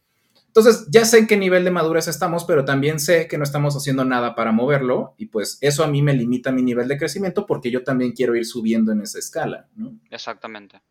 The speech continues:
Speaker 2: exactamente, tal cual. Y, y ya como para ir cerrando el episodio,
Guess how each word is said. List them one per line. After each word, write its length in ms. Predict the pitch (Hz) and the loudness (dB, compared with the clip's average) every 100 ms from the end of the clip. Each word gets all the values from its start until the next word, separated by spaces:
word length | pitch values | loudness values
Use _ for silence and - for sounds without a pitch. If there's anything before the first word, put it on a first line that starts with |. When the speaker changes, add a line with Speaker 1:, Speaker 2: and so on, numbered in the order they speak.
| _ - | _ -20
Speaker 2:
exactamente, 500 | - 110 117 107 - | -18 -16 -16 -18 -16
tal 140 | 110 | -12
cual. 220 | 117 107 _ _ _ _ _ _ - | -12 -14 _ _ _ _ _ _ -6
Y, 500 | 139 135 127 123 120 | -2 -2 -4 -10 -14
y 100 | 147 | -4
ya 120 | 139 | -2
como 180 | 143 170 | 2 0
para 120 | 143 | 0
ir 80 | 131 | -6
cerrando 640 | - 151 151 156 151 131 113 | -4 -4 -4 -2 -2 -2 -6
el 100 | 131 | -10
episodio, 840 | 123 120 - 135 143 156 156 160 | -10 -12 -10 -8 -6 -8 -10 -12